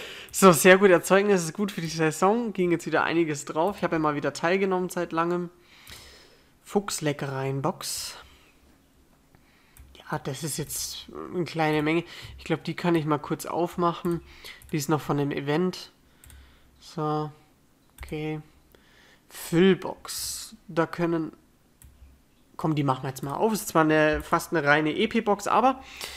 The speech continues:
schauen wir mal, wie viel kommt raus? Ja, okay. Viele Werkzeugkisten, die müsste ich eigentlich <laughs> auch mal wieder aufmachen. Ist auch schon etwas länger her. Um mein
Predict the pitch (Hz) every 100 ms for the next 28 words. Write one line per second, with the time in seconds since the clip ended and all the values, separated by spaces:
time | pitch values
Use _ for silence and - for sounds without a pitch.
0 | - - 185 151 131 131 196 226 202 190
1 | 208 269 269 - - - - _ _ _
2 | _ _ _ _ _ _ _ _ - -
3 | - - - _ _ - - 226 139 123
4 | - - - 202 190 185 170 160 185 -
5 | - 135 135 151 - - 147 175 180 170
6 | 151 170 180 - 190 - 214 196 190 -
7 | 202 - 196 185 262 - 202 - - -
8 | - - - 185 175 190 185 170 170 156
9 | 156 156 151 143 143 147 - _ - -
10 | - - - - - - _ _ _ -
11 | 170 156 151 147 147